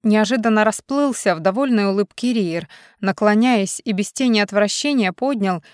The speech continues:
серенькую пакость за хвост, словно необычайно ценный трофей.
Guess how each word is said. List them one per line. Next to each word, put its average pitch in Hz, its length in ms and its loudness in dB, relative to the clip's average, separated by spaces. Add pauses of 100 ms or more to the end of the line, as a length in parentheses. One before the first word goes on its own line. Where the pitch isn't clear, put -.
(100)
серенькую 240 720 0
пакость 214 540 -2
за 233 180 -2
хвост, 165 480 -10 (320)
словно 190 460 2
необычайно 190 800 2
ценный 185 420 -2
трофей. 190 600 -8